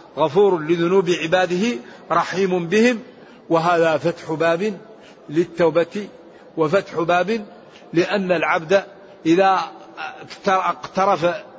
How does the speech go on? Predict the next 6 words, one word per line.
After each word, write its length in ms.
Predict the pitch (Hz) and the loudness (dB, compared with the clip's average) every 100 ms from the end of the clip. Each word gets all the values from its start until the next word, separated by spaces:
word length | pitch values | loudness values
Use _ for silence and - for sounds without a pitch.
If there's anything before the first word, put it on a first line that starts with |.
| - - | -20 -8
ذنبا 520 | 165 190 180 208 196 - - - - - | -2 -2 2 0 0 -12 -20 -20 -20 -4
أو 140 | 202 208 | 2 2
خطيئة 720 | 180 185 196 190 185 226 220 - - - - - | 2 0 2 2 0 0 -2 -6 -20 -20 -20 -4
فإنه 560 | 180 196 202 196 180 190 | -2 0 0 -2 0 -2
إن 140 | 185 - | -4 -2
تاب 320 | 196 190 220 | 0 0 -2